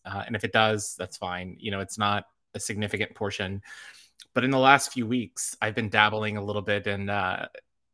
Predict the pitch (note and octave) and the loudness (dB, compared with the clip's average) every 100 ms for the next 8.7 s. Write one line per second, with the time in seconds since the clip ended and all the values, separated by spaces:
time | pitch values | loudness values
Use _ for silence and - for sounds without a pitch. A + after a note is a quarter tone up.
0 | _ _ _ _ - G#2+ B2+ A#2+ F#2 D2 | _ _ _ _ -10 -2 4 4 4 -2
1 | G#2+ - - G2+ G2 F#2+ - G#2+ A2+ G#2 | -10 -16 -6 -4 -4 -6 -10 0 0 0
2 | - A2+ A#2 E2+ - _ - G2+ G#2 G#2 | -10 -2 -2 -2 -8 _ -10 -4 -2 -2
3 | G#2 G#2 - _ _ _ - - - A2+ | -4 -6 -12 _ _ _ -6 -6 -2 4
4 | A#2+ A#2+ A#2+ - G#2 G#2+ G2+ G2+ G2 G#2 | 6 6 0 -2 -2 -2 0 -2 0 -2
5 | G2 F2+ F2 G2+ G2+ - - - G2+ G2+ | -2 -4 -4 -4 -4 -4 -6 -4 -2 0
6 | G2+ G2+ G2 - - - _ - A#2 G#2 | -2 -4 -12 -16 -20 -20 _ 0 0 0
7 | - A2 A#2+ - B2 G2+ G#2 G2 G#2 G2+ | 2 2 2 0 -8 -4 -2 2 2 0
8 | G#2 G2+ G2 - - - | -2 0 -2 -4 -12 -12